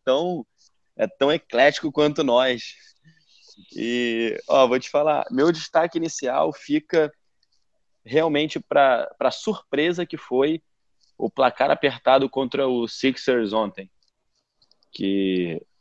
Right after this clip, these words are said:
se tem uma coisa que eu não esperava, era um jogo de um ponto contra um time que a gente acredita que vai ser dos três piores do campeonato, né?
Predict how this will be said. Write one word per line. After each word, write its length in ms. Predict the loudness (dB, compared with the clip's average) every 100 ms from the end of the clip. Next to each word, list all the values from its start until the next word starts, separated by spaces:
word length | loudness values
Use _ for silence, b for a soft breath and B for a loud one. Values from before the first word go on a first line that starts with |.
| -20 -18
se 220 | -6 2
tem 100 | 6
uma 160 | 6
coisa 200 | 6 6
que 60 | 6
eu 20 |
não 80 | 2
esperava, 460 | 2 4 6 6 4
era 100 | -2
um 80 | -4
jogo 180 | -4
de 80 | -2
um 140 | -2 0
ponto 400 | 0 0 -6 _
contra 240 | -12 -8
um 80 | -10
time 460 | -6 -2 -2 -2 -8 _ _ _
que 80 | 0
a 80 | 2
gente 360 | 2 -4 -2 0
acredita 400 | 0 -4 -6 -6
que 200 | -4 2
vai 200 | 4 4
ser 720 | 2 0 2 4 4 2 -4 _ _ _ _ _ _ _ _
dos 320 | -10 -4 -4 2
três 240 | 2 2
piores 400 | 4 6 6 2
do 80 | -6
campeonato, 540 | -6 -6 -6 -8 -10
né? 240 | -10 -10